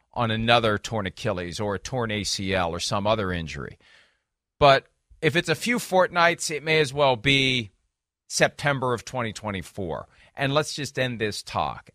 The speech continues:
And, and he suggested at one point recently, Chris, I think this was last week, just the idea that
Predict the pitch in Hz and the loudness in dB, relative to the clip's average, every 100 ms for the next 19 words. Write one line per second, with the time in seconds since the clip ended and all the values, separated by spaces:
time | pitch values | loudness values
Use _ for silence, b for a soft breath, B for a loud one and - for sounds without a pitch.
0 | - 135 135 131 - _ _ _ _ _ | -2 0 0 -2 -16 _ _ _ _ _
1 | _ - 226 240 - 220 254 330 - 233 | _ -2 0 2 0 0 4 4 4 -2
2 | 175 175 170 - 175 165 135 - 151 143 | 0 0 -2 -4 -4 -4 -6 -8 -6 -6
3 | 147 143 - 151 135 147 185 160 143 120 | -6 -8 -4 -4 -4 -6 -6 -4 -6 -4
4 | 107 104 120 120 139 127 127 - _ _ | 0 4 4 2 -4 -4 -4 -10 _ _
5 | _ _ _ _ _ _ _ _ _ _ | _ _ _ _ _ _ _ _ _ _
6 | 147 247 - 277 220 202 147 160 151 147 | -4 -2 0 4 6 6 2 2 2 2
7 | 131 120 | 2 2